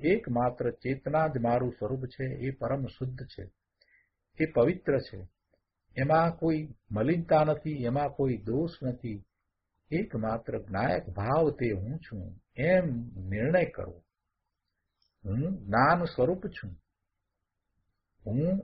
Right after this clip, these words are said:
ઓમકાર સ્વરૂપ છું. ઓમકાર સ્વરૂપ છું એ વાત ગુરુદેવે લીધી છે કે આત્માનું સ્વરૂપ કેવું છે? તો કે આત્મા ઓમકાર સ્વરૂપ છે. અને એટલે તો તીર્થંકર ભગવાનને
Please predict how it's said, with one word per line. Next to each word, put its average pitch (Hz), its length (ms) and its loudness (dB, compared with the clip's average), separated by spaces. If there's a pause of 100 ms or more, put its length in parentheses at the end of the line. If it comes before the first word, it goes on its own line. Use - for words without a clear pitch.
ઓમકાર 151 680 6
સ્વરૂપ 165 420 0
છું. 87 240 -14 (1400)
ઓમકાર 127 560 2
સ્વરૂપ 147 380 -2
છું 147 220 -8 (420)
એ 127 120 -6
વાત 127 300 0
ગુરુદેવે 120 420 -2
લીધી 98 280 -4
છે - 180 -18 (640)
કે 107 60 -4
આત્માનું 127 1160 -2
સ્વરૂપ 135 420 -4
કેવું 147 300 -4
છે? - 160 -14
તો - 120 -16
કે 113 120 -8
આત્મા 131 520 -2
ઓમકાર 120 560 2
સ્વરૂપ 92 400 -6
છે. - 180 -20 (960)
અને 117 160 -6
એટલે 123 280 2
તો 139 180 4 (680)
તીર્થંકર 110 460 -4
ભગવાનને 110 560 0